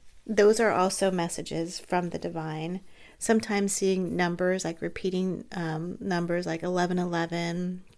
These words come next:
four four four, or like a, a certain number sequence.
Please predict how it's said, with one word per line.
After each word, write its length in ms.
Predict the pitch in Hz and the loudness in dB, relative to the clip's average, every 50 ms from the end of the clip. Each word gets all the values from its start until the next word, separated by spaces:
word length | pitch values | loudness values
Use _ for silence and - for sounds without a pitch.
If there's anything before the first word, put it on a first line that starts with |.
| _ - - - - - - - - - - - | _ -20 -20 -20 -20 -20 -20 -20 -20 -20 -20 -16
four 300 | - - - 190 185 180 | -14 -2 2 2 2 4
four 220 | - 196 185 180 | 4 2 0 0
four, 640 | - - 185 185 180 180 175 175 175 175 180 175 - - | 0 -2 0 2 2 2 2 2 0 0 0 -2 -4 -4
or 520 | - 180 170 165 165 160 160 160 165 160 - - - - - - - - - - - - - | -4 -2 -2 0 0 0 -2 -2 -4 -8 -12 -18 -20 -20 -20 -20 -20 -20 -20 -20 -20 -14 -4
like 140 | - 208 - | -2 0 2
a, 120 | 170 156 - | 2 0 0
a 100 | - - | 0 -4
certain 300 | 190 - 247 - - 202 | -2 2 2 2 4 4
number 260 | 190 180 180 175 190 185 | 2 0 0 0 -2 -4
sequence. 600 | - - 196 202 - 202 202 202 202 - - - | -2 -4 -4 -4 -2 -2 -2 -2 -2 -6 -10 -14